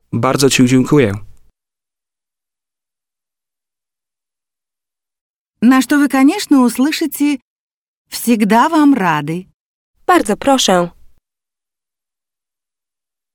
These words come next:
Speaker 2: «Пожалуйста, будет».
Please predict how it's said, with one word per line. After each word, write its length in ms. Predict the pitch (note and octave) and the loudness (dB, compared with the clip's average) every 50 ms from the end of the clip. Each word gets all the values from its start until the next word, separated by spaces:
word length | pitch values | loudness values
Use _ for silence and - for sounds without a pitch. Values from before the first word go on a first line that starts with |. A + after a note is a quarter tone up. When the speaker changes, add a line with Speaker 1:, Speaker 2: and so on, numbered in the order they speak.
| _ _ _ _ _ _ _ _ _ _ _ _ _ _ _ _ _ _ _ _ _ _ _ _ _ _ _ _ _ _ _ _ _ _ _ _ _ _ _ | _ _ _ _ _ _ _ _ _ _ _ _ _ _ _ _ _ _ _ _ _ _ _ _ _ _ _ _ _ _ _ _ _ _ _ _ _ _ _
Speaker 2:
«Пожалуйста, 720 | - D#4 E4 C4+ C#4+ D4 D4+ D#4+ D#4+ - - - D4 C#4+ | -2 0 0 2 0 0 0 0 -2 -6 -4 -2 -2 0
будет». 720 | A#3 B3+ C4+ C4 A3 C4 C4+ B3 - - - - - _ | 2 2 0 2 2 0 -2 -2 -6 -14 -18 -20 -20 _